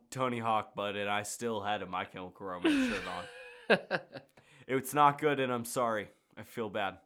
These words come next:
Speaker 1: No, but, uh, basically, yeah, I had safety pins near my penis,
Speaker 2: Damn.
Speaker 1: and, uh, I, I kinda just owned it in, in the last hour and a half.
Speaker 2: Sometimes you
Speaker 1: But,
Speaker 2: got to.
Speaker 1: buddy, I, I
Speaker 2: Make it, y-, as long, when
Speaker 1: I
Speaker 2: you
Speaker 1: never
Speaker 2: start
Speaker 1: went back
Speaker 2: making
Speaker 1: down the
Speaker 2: jokes
Speaker 1: thing.
Speaker 2: about it, you get over it.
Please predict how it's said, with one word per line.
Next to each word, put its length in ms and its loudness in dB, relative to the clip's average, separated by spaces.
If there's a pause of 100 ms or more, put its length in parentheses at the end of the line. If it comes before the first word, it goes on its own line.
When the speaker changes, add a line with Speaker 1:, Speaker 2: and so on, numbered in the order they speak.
(380)
Speaker 1:
No, 240 -4
but, 220 0
uh, 180 4
basically, 560 2
yeah, 160 6
I 60 2
had 260 -2
safety 300 -8
pins 200 -6
near 100 -4
my 80 -2
penis, 400 -4
Speaker 2:
Damn. 120 -6
Speaker 1:
and, 200 0
uh, 280 2
I, 320 0
I 120 -2
kinda 280 0
just 200 -4
owned 280 -4
it 180 -6 (220)
in, 140 -6 (160)
in 80 -6
the 100 -2
last 300 0
hour 140 -2
and 80 -6
a 40 -8
half. 300 -4
Speaker 2:
Sometimes 420 -4
you 80 -10
Speaker 1:
But, 100 0
Speaker 2:
got 120 6
to. 120 -10
Speaker 1:
buddy, 280 0
I, 80 0 (240)
I 100 -4
Speaker 2:
Make 100 -2
it, 80 -4 (120)
y-, 180 -14
as 220 0
long, 280 2
when 120 4
Speaker 1:
I 60 6
Speaker 2:
you 60 4
Speaker 1:
never 100 6
Speaker 2:
start 160 8
Speaker 1:
went 140 4
back 120 4
Speaker 2:
making 180 4
Speaker 1:
down 120 2
the 40 2
Speaker 2:
jokes 300 8
Speaker 1:
thing. 100 4
Speaker 2:
about 280 6
it, 180 2 (160)
you 140 -4
get 220 -2
over 360 0
it. 120 -8